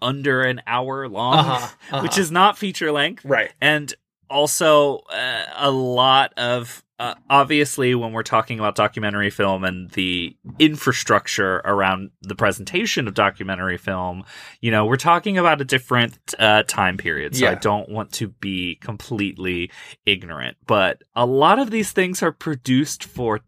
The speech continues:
Speaker 1: television.
Speaker 2: Yes.
Speaker 1: Um, and would be part of, like, te-, television periodical, uh, programming.
Speaker 2: Uh,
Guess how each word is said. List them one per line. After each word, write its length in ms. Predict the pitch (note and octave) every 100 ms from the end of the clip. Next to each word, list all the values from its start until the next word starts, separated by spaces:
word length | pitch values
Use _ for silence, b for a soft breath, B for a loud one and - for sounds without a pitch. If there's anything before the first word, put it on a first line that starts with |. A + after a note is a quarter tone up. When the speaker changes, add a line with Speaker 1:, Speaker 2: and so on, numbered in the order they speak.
| _
Speaker 1:
television. 880 | - - B2 D3+ E3+ G3+ F#3+ C4+ D4
Speaker 2:
Yes. 420 | C#4+ D#4+ - - B B B B _
Speaker 1:
Um, 520 | A#2+ B2 B2 A#2+ A#2+ -
and 240 | A#2+ A#2 A#2
would 140 | A#2
be 160 | A#2+ A2+
part 340 | - A2 G#2
of, 160 | G#2+ G#2+
like, 340 | G2 - - _ _ - -
te-, 220 | - A#2+ A2 A2 _
television 600 | - A2 A2 A2 B2 A2
periodical, 1400 | - A2+ A2+ A2+ A2 A#2+ A#2+ A#2 A2+ A2+ A2+ A2+ A2 -
uh, 580 | A2 A2 G#2+ G#2 G#2 G2+ -
programming. 800 | C#3 C3 C3+ D#3+ D#3+ F3+ G3 B3
Speaker 2:
Uh, 320 | F#3 E3+ E3